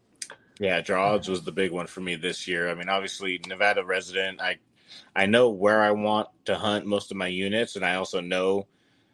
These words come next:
uh, like, basically, I was going into this year knowing I'm not gonna have a very good chance of pulling any of the tags I want because I still don't have enough points for 'em.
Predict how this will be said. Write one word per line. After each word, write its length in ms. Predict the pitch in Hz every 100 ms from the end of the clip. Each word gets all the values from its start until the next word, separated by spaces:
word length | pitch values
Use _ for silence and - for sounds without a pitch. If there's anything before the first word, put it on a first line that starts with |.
| _ _ -
uh, 200 | 85 78
like, 160 | 87 95
basically, 280 | 151 135 117
I 60 |
was 120 | 104
going 320 | 92 113 107 101
into 520 | 107 98 - 101 92
this 260 | 95 90 92
year 220 | 92 90
knowing 760 | 85 98 110 101 87 87 87 - _ _ _ _ -
I'm 120 | 123 147
not 140 | 135
gonna 140 | 127
have 160 | 123 117
a 60 | 101
very 240 | 104 98
good 180 | 101 87
chance 340 | - 98 -
of 140 | - -
pulling 600 | 110 104 90 85 85 - _ _ -
any 240 | 110 113
of 60 | 101
the 80 | 98
tags 360 | 113 107 98
I 100 | 92
want 460 | 87 95 117 160 127
because 220 | 101 101
I 40 | 98
still 260 | - 117
don't 180 | 104 101
have 160 | 104 98
enough 280 | 98 -
points 360 | - 110 107 -
for 320 | - 90 85
'em. 220 | 85 85